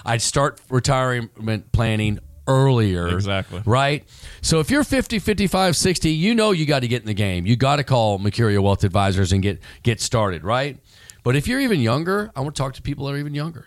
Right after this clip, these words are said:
Speaker 1: If you're
Speaker 2: Mm-hmm.
Speaker 1: younger, man, get in the game because you know you're gonna wanna say that to yourself when you get older and you're starting a retirement. "Boy, if I started this five years earlier
Speaker 2: Yeah.
Speaker 1: than I did,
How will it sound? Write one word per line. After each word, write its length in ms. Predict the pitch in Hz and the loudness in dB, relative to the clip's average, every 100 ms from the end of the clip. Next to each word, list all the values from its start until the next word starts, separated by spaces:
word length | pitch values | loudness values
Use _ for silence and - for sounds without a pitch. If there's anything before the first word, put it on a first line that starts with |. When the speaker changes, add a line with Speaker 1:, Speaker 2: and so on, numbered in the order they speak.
| - | -6
Speaker 1:
If 160 | 101 | -2
you're 100 | 113 | 0
Speaker 2:
Mm-hmm. 80 | 160 | 0
Speaker 1:
younger, 360 | 151 143 101 95 | 0 0 -2 -4
man, 220 | 110 123 90 | -2 0 0
get 180 | 123 | -4
in 40 | - | -2
the 80 | 120 | 0
game 300 | 113 90 73 | 0 0 -4
because 260 | - 104 | 0 2
you 120 | 98 123 | 4 4
know 180 | 131 | 4
you're 160 | 131 110 | 4 4
gonna 180 | 110 107 | 4 2
wanna 360 | 95 107 110 | 2 2 2
say 240 | 104 117 110 | 0 0 2
that 160 | 95 | 0
to 80 | - | 0
yourself 420 | 95 87 104 95 | -2 2 2 2
when 140 | 90 90 | 0 -2
you 80 | 90 | 0
get 120 | 90 | 0
older 260 | 90 92 | 0 0
and 80 | 104 | 2
you're 60 | 113 | 2
starting 300 | - 170 117 | 2 -2 0
a 60 | 107 | 0
retirement. 460 | 104 120 107 92 | 0 2 2 2
"Boy, 140 | - 123 | 2 0
if 100 | 123 | 2
I 80 | |
started 340 | 110 - 147 135 | 0 0 0 2
this 180 | 123 - | 0 0
five 380 | - 131 151 | 0 2 2
years 240 | 165 180 156 | 4 2 2
earlier 560 | 151 151 156 147 147 165 - - | -2 0 2 2 2 0 -10 -6
Speaker 2:
Yeah. 140 | 113 | 0
Speaker 1:
than 120 | 131 | 2
I 100 | 139 | 2
did, 440 | 131 165 156 131 | 2 2 4 2